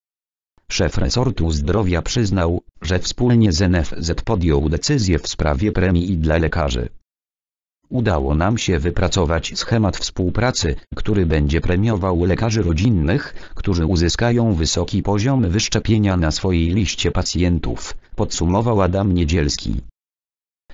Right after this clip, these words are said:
System motywacyjny cały czas z ministrem Michałem Red Dworczykiem i z premierem staramy się tworzyć systemy motywacyjne i o jednym z nich będę chciał z ministrem Dworczykiem powiedzieć jutro.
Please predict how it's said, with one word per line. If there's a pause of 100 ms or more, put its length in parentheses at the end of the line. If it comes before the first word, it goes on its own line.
System
motywacyjny
cały
czas
z
ministrem
Michałem (200)
Red (160)
Dworczykiem
i
z
premierem
staramy
się
tworzyć
systemy
motywacyjne
i
o
jednym
z
nich
będę
chciał
z
ministrem
Dworczykiem
powiedzieć
jutro.